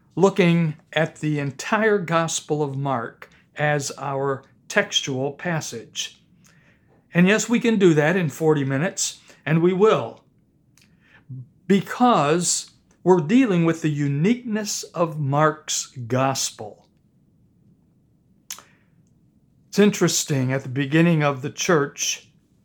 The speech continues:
eventually the church, through its councils, decided,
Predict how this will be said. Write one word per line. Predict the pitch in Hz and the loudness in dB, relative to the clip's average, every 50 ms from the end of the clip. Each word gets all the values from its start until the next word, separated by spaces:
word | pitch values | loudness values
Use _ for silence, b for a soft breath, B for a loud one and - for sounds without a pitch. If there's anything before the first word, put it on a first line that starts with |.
| _ _ _ _ _ _ _ _ _ _ _ _ _ _ _ _ _ _ _ _ _ _ _ _ _ _ _ _ _ _ _ _ _ | _ _ _ _ _ _ _ _ _ _ _ _ _ _ _ _ _ _ _ _ _ _ _ _ _ _ _ _ _ _ _ _ _
eventually | 147 147 139 170 190 180 - - - 170 156 156 156 143 | -2 2 4 4 4 4 0 0 0 2 2 2 2 0
the | 127 139 | -2 -4
church, | 135 - - 185 170 170 160 - - - | -6 -4 0 0 0 0 0 0 -2 -2
through | - 151 165 160 156 | 0 0 0 2 2
its | 151 151 - - | 2 0 -2 -4
councils, | - 185 170 160 165 160 - - 156 151 135 - | -2 0 0 0 0 -2 -2 -4 -4 -4 -4 -6
decided, | - 139 139 - - - 165 151 151 151 147 151 151 139 143 - | -6 -6 -6 -6 -4 -2 -2 -2 -2 -2 -2 -2 -2 -4 -6 -12